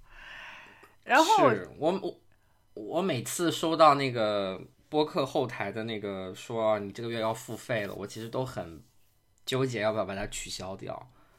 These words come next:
Speaker 1: 啊？
Speaker 2: 因为
Speaker 1: 付什么，付什么钱？托管的钱吗？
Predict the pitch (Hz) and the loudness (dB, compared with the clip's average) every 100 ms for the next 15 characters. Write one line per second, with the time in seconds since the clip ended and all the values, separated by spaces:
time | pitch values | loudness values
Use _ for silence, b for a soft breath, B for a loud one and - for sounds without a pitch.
0 | b b b - 185 - 226 - - 339 | b b b 0 4 4 2 0 -2 -2
1 | 311 269 - - 277 208 160 196 143 - | -2 -2 -6 -6 -4 -4 -4 -4 -6 -2
2 | 226 208 - - 175 73 69 62 | -2 2 0 0 -10 -12 -12 -14